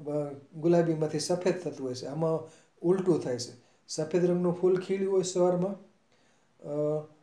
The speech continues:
નવ વાગે કે દસ વાગે ખીલેલું હોય,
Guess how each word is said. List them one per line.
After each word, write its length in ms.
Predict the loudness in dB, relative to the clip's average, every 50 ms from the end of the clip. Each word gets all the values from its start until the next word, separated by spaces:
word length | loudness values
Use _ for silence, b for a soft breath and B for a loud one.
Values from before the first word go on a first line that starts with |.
| _ _ _ _ _ _ _ _ _ -4
નવ 240 | 2 2 4 6
વાગે 240 | 6 4 4 2 0
કે 80 | -4 0
દસ 280 | 2 2 2 4 2
વાગે 200 | 0 0 0 -2
ખીલેલું 500 | -4 -2 0 2 4 4 4 4 4 2
હોય, 340 | 0 0 0 0 -4 -4 -8